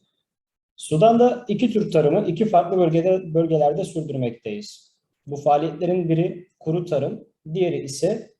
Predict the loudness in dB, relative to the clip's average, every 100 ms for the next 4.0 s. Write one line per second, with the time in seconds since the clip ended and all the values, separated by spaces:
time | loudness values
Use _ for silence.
0 | _ -6 -4 -4 -6 -8 -12 -18 -20 _
1 | _ _ _ _ _ _ _ _ _ 0
2 | 2 4 4 2 0 0 2 2 2 0
3 | -6 -18 _ _ -12 -2 -2 -2 -6